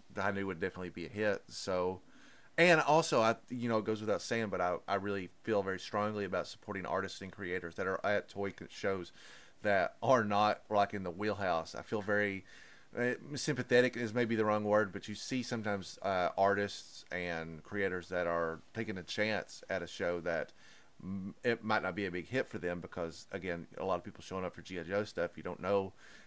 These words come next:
what the division of people that are also gonna look at crochet hand goods are. But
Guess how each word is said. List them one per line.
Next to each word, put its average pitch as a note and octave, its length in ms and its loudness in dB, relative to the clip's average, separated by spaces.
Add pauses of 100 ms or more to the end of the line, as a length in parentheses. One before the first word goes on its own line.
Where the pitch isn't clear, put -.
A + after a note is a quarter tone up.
(120)
what F#2+ 180 -4
the G2 60 -4
division F#2+ 460 -2
of F#2+ 100 -10
people G2+ 260 -4
that F2+ 100 -2
are F2+ 80 4
also G2+ 260 0
gonna F#2 140 -4
look F#2 160 -4
at F#2+ 100 -6 (160)
crochet G2+ 400 -4
hand F2+ 220 -6
goods G#2+ 240 0
are. F2 260 2 (580)
But F2+ 320 2